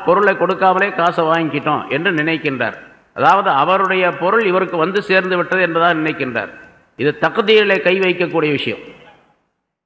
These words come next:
அல்லாஹ் தக்தீர் ஏற்படுத்தி இருக்கின்றான், இப்படித்தான், இவ்வளவுதான் கிடைக்கும் என்பதாக. அந்த தக்தீரை இவர் பொய்யாக்குகின்றார் என்பதாக பொருளாகும். தக்தீரை பொய்யாக்கினால்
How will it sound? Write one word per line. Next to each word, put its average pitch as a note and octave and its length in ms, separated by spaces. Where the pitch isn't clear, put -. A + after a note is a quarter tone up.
அல்லாஹ் F#3 420
தக்தீர் F3+ 460
ஏற்படுத்தி F#3 420
இருக்கின்றான், E3 460
இப்படித்தான், E3 600
இவ்வளவுதான் D#3+ 500
கிடைக்கும் E3 400
என்பதாக. C3 340
அந்த C#3+ 260
தக்தீரை G3+ 560
இவர் E3 260
பொய்யாக்குகின்றார் F#3 960
என்பதாக E3 580
பொருளாகும். C3 480
தக்தீரை G#3 440
பொய்யாக்கினால் G3+ 720